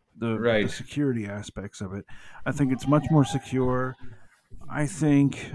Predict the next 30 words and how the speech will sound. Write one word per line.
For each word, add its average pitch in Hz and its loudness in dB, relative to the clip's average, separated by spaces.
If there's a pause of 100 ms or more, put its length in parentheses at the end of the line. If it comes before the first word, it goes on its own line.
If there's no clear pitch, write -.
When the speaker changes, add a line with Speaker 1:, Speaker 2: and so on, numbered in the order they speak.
Speaker 1:
uh, 127 2
so 170 4
as 156 4
far 226 4
as 110 -2
that 220 0
goes, 117 0
I, 120 -10 (640)
I'm, 131 -2 (360)
you 151 -6
know, 120 -2
I'm - -2
Speaker 2:
Right. 127 0
Speaker 1:
on 110 0
board. 117 -2 (1800)
I, 120 -2 (200)
you 165 4
know, 139 8 (680)
but 135 4
I 139 0
really 185 2
kinda 160 0
wonder 135 0
if - -8
it's, - -8 (1800)
like, 135 -4
I 135 -2
know 143 4
cryptocurrency, 113 -10
like, 107 -10